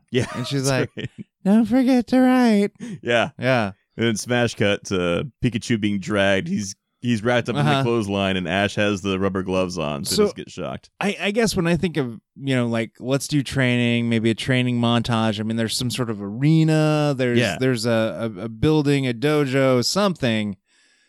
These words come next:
Speaker 2: No, I mean, well, they just give this kid a dangerous fighting animal.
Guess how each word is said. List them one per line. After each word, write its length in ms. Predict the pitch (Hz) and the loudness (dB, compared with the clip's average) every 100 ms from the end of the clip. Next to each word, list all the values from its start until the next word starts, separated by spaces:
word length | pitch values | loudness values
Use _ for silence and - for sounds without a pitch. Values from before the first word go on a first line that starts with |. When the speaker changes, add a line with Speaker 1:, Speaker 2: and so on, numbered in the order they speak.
| _ _ _ | _ _ _
Speaker 2:
No, 380 | - 160 170 156 - _ | -4 0 2 0 -4 _
I 140 | 131 147 | -6 -4
mean, 260 | 143 135 | -4 -2
well, 120 | 143 | 0
they 160 | 156 151 | 2 2
just 200 | 143 127 131 117 | 0 -4 -8 -8
give 260 | 131 156 156 | -2 -2 0
this 200 | 156 - | -4 -4
kid 320 | - 151 143 | -2 0 0
a 180 | 117 123 | -2 -4
dangerous 580 | 104 120 143 139 135 - | -4 -6 -2 0 0 -2
fighting 440 | 127 123 120 113 | -4 -2 0 0
animal. 500 | 104 101 98 95 101 | -2 -2 -4 -4 -6